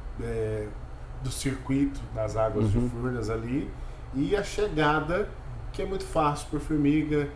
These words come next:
Speaker 1: é, por aqui,
Speaker 2: É.
Speaker 1: e et cetera. E as publicações. Eu gosto de seguir muito, é, nossa região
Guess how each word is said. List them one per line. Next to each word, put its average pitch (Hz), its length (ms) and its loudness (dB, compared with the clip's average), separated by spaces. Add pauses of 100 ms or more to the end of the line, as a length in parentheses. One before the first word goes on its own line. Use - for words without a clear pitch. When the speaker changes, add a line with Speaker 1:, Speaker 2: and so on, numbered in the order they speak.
(320)
Speaker 1:
é, 107 220 0 (120)
por 117 120 0
aqui, 135 520 2 (120)
Speaker 2:
É. 98 240 4
Speaker 1:
e 127 40 2
et 123 100 -4
cetera. 107 460 -2 (440)
E 185 480 2 (840)
as 151 120 0
publicações. 156 1000 0 (240)
Eu 110 80 -6
gosto 135 220 2
de - 140 -8
seguir 120 160 -6
muito, 135 560 -2 (440)
é, 110 380 0
nossa 127 240 -2
região 123 580 -2